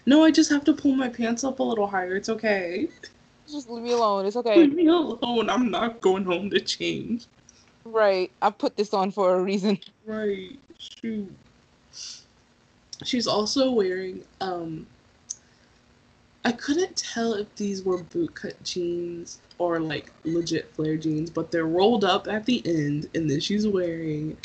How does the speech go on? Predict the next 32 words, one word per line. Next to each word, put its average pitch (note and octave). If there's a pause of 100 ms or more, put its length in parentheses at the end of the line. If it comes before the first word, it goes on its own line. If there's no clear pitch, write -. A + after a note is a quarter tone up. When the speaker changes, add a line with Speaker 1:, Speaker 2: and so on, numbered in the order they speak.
(380)
Speaker 1:
platform F#3+
flip-flops, - (160)
<laughs> G#3+
and F#3
me F#3+
and F#3
you F#3+
both E3
were E3
like, C#3+
"I E3+
had D#3+
those C#3+
shoes." - (360)
Speaker 2:
Right, G3+
just, G3 (100)
I C#4
had D3+
those. D3+ (540)
<laughs> - (800)
I -
still G#4
got C4+
some G3
platform G3
flip-flops D#3+
in E3
here D#3+
somewhere. C#3
Speaker 1:
That A3
doesn't E4
surprise E3+